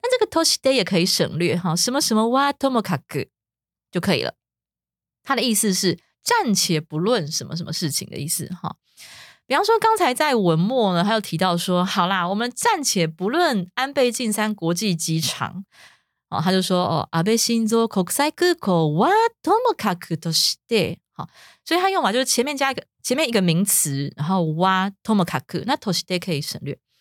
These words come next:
这个暂且不论的意思就是说，哦，可能这边有很多事情可以讨论，好，很多相关的事情。可是呢，我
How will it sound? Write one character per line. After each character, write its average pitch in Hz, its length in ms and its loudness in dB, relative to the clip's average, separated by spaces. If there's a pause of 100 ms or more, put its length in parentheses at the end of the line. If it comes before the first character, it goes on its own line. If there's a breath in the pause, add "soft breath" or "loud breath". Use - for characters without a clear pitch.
(120)
这 - 120 0
个 440 80 2
暂 453 160 2
且 202 120 2
不 185 140 0
论 294 100 2
的 208 80 0
意 226 200 -2
思 202 240 0
就 226 120 -2
是 240 80 0
说， 214 280 2
哦， 170 200 0
可 196 180 -2
能 226 520 -2
这 - 80 -6
边 302 100 -2
有 285 60 -2
很 202 80 0
多 180 100 0
事 240 140 0
情 175 160 -2
可 165 160 -2
以 151 60 -2
讨 170 300 -4
论， 147 600 -2
好， - 180 0
很 170 140 -2
多 180 80 2
相 208 220 0
关 208 120 0
的 175 60 2
事 185 160 0
情。 156 300 -4 (320 loud breath)
可 202 180 2
是 427 380 2
呢， 277 400 -2 (400)
我 185 280 4